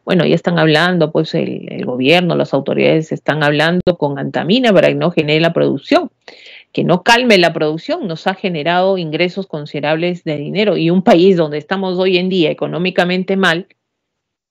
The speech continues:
para algo, pues, no va a traer consecuencias de todas maneras, ¿ya? Mientras que no hemos dicho que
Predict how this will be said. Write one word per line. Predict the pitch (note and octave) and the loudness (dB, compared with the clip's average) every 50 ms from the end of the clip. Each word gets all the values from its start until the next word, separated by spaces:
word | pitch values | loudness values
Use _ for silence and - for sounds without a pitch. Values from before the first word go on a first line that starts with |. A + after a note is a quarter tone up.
| _ _ | _ _
para | - F3 E3 E3+ F#3 F#3 F#3+ | 0 2 2 2 2 2 2
algo, | F#3+ F#3+ F#3 F3 F3+ F#3+ G3 G3 - | 0 -2 -4 -4 -6 -6 -8 -8 -8
pues, | - D#3 D3 D3 - _ _ | -10 -12 -12 -12 -16 _ _
no | - D#3 D#3 | -18 -16 -14
va | D3+ D3+ | -12 -12
a | D3 | -12
traer | D3 D3 D3 D3 | -10 -12 -12 -12
consecuencias | - D3 D#3 - - - C3+ C3 C#3 - - A#2 C3 _ | -12 -16 -16 -18 -18 -16 -16 -16 -16 -16 -18 -20 -18 _
de | - - C3+ | -16 -14 -10
todas | - D#3+ D#3+ D#3+ D#3+ | -6 -6 -6 -6 -6
maneras, | D#3+ D3 C#3 C#3 C3+ C3 C3+ - - | -8 -12 -14 -14 -14 -16 -16 -18 -16
¿ya? | - - C3+ F3+ G#3 | -14 -10 -8 -8 -8
Mientras | G3+ F3 F3 F3 E3+ E3 D#3 D#3+ D#3+ D#3 - | -4 -2 -2 -2 -2 -2 -2 -2 -2 -4 -4
que | - - D#3+ D3+ | -6 -6 -6 -4
no | D#3 D#3+ | -4 -2
hemos | G3 G#3+ G#3+ A3 G#3+ | -2 0 0 0 0
dicho | G3+ G#3 F#3+ E3+ - E3 C#3 - | 0 0 0 -2 -4 -6 -8 -6
que | - D3 C#3+ C#3+ C#3+ - | -6 -6 -6 -6 -8 -12